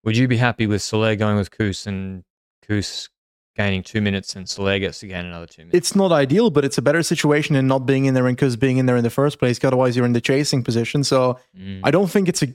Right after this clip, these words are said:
Speaker 2: great position. I don't think it's a terrible position. It's like an average, I'll survive, it's better than nothing
Speaker 1: I also
Speaker 2: situation.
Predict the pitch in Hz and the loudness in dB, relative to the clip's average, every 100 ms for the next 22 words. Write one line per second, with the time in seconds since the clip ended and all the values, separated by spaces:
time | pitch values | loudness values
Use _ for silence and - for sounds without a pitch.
0 | _ _ 147 175 220 240 - 175 139 139 | _ _ 0 0 -2 -2 2 0 2 0
1 | 123 117 123 113 117 110 117 123 135 117 | -2 0 0 2 -2 -6 -4 0 0 -2
2 | _ _ _ _ - 139 - 135 135 139 | _ _ _ _ -6 -2 0 0 2 0
3 | - - - - 127 131 - 139 120 123 | 0 -2 -2 -2 0 0 0 0 2 2
4 | 127 123 127 - - 123 127 123 120 123 | 2 0 -2 -2 -2 0 2 2 0 0
5 | 131 127 123 _ _ 117 117 123 131 135 | -2 -2 -4 _ _ 2 4 4 4 2
6 | - 160 175 | 0 -2 -2